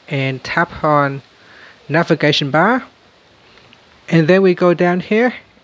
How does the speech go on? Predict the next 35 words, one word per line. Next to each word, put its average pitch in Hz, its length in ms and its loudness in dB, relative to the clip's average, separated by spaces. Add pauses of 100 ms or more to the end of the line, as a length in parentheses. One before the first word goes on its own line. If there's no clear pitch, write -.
and 139 400 -6
tap - 280 -6
on 147 260 0 (140)
Assistant 151 560 -4
app. 202 180 0 (580)
Tap 254 120 0
on 233 100 2
the 196 80 4
toggle 175 320 0
button 185 400 -4
to 151 260 -4
switch - 300 -8
it 151 80 -6
off 226 320 -6 (540)
or 135 320 0
turn 143 180 -6
it - 160 -10
on. 123 220 -6 (680)
Now, 143 220 2
when 160 260 2
this 185 220 -2
is 143 300 -6
turned 147 300 -6
on, 185 280 -4 (100)
you 135 180 -4
can 135 280 -6
swipe 135 420 -4 (180)
in 143 360 -4
at 143 80 -4
the 151 80 -6
corner 202 300 -2
here 254 280 -2 (540)
to - 180 -6
open 156 280 0
up 196 120 -2